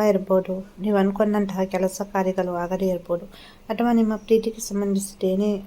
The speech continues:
ನೋವು ಇರ್ಬೋದು, ಪ್ರಾಬ್ಲಮ್ ಇರ್ಬೋದು. So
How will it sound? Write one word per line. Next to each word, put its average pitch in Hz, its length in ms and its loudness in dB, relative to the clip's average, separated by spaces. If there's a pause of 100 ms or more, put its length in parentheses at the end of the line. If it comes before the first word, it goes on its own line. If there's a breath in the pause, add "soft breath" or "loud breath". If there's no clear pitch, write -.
(520)
ನೋವು 202 220 4
ಇರ್ಬೋದು, 190 460 0 (180)
ಪ್ರಾಬ್ಲಮ್ 196 420 2
ಇರ್ಬೋದು. 185 380 0 (320 loud breath)
So - 160 0